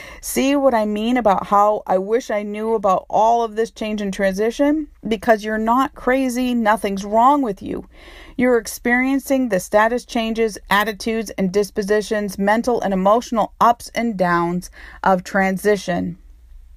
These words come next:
Phase five is re-engagement or involvement. This is finally, <laughs> you're starting to sense belonging, have a position, are known. You're back to being committed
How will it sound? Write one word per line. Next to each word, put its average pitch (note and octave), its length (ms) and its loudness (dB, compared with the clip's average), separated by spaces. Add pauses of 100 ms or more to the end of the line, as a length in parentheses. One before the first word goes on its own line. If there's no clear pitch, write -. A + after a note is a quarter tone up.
(640)
Phase A#3 340 2
five B3+ 500 2
is F#3 220 -2
re-engagement G#3 960 -2
or F#3+ 220 2
involvement. F3+ 800 0 (100)
This A3+ 240 2
is A3+ 280 -6 (280)
finally, A3+ 800 0 (260)
<laughs> - 280 -16
you're A3 180 2
starting A#3 380 2
to G#3+ 80 -2
sense G#3+ 440 -2
belonging, A#3+ 960 0
have F#3 200 2
a F3 40 0
position, A3+ 760 -2
are E3+ 160 2
known. G#3 500 0 (320)
You're F#3+ 120 2
back G3+ 380 4
to - 100 -2
being G3+ 320 -6
committed A#3 640 0